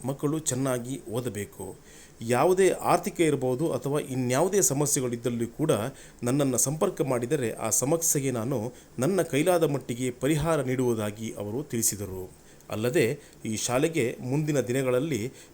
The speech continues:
ಯಾವುದೇ ಹಂತದಲ್ಲಿ ಕೂಡ ನನ್ನಿಂದ ಸಹಾಯ ಹಸ್ತ ಬೇಕೆಂದಾದಲ್ಲಿ ನನ್ನನ್ನು ಸಂಪರ್ಕಿಸಿದರೆ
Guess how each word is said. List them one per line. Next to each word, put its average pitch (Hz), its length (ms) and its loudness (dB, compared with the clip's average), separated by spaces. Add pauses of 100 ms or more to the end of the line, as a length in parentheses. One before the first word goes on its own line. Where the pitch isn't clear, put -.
ಯಾವುದೇ 160 480 4
ಹಂತದಲ್ಲಿ 147 520 2
ಕೂಡ 131 220 -2
ನನ್ನಿಂದ 120 460 0
ಸಹಾಯ 139 460 0
ಹಸ್ತ 143 280 0
ಬೇಕೆಂದಾದಲ್ಲಿ 117 960 -2 (280)
ನನ್ನನ್ನು 113 340 -2
ಸಂಪರ್ಕಿಸಿದರೆ 160 880 0